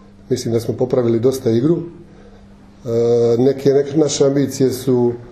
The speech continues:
istaknute na početku sezone, znači pokušat ćemo da osvojimo što više trofeja, e, i već jedan trofej imamo u Superkupu.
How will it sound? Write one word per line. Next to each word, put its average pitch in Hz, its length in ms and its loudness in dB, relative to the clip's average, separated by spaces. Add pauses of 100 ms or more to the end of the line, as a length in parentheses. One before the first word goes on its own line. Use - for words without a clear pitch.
(280)
istaknute 131 500 0
na 120 100 2
početku 131 440 -2
sezone, 127 600 2
znači 117 340 -2
pokušat 123 320 -4
ćemo 120 200 0
da 123 60 2
osvojimo 127 340 0
što 127 180 -4
više 131 260 -2
trofeja, 127 460 0
e, - 1200 -6
i 123 60 2
već 131 220 0
jedan 127 360 2 (300)
trofej 131 340 2
imamo 120 340 2
u 110 600 -2 (240)
Superkupu. 139 800 -2